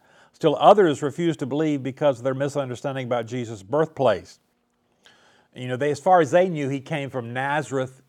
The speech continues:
in Galilee, up north, and not from Bethlehem. And remember Micah five two, "But you, Bethlehem, Ephrathah,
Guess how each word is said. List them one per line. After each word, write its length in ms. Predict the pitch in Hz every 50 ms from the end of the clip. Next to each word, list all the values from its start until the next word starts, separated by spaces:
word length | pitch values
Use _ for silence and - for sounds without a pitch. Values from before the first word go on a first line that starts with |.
| _ _ -
in 260 | 131 131 123 117 104
Galilee, 580 | 90 131 131 123 139 147 135 123 113 101 87 92
up 200 | 101 113 101 110
north, 600 | 113 117 131 139 139 123 95 85 - - _ _ _ _ _ _ _ _ _ _ _ _ _ _ _ _ _
and 320 | - 135 131 127 123 127
not 280 | 139 156 165 156 135 -
from 400 | _ _ 143 131 123 120 120 113
Bethlehem. 640 | 123 160 175 - - 131 117 117 107 98 92 98
And 120 | 107 117 120
remember 240 | 135 143 147 143
Micah 300 | 131 135 139 135 - 127
five 380 | 117 - 151 139 127 123 120 -
two, 260 | - - 196 170 139
"But 240 | 123 135 131 127 -
you, 140 | 160 175 170
Bethlehem, 800 | 127 110 135 160 185 - - 170 143 127 120 110 104 101 104 123
Ephrathah, 640 | 135 120 123 - - 127 113 - 117 107 110 131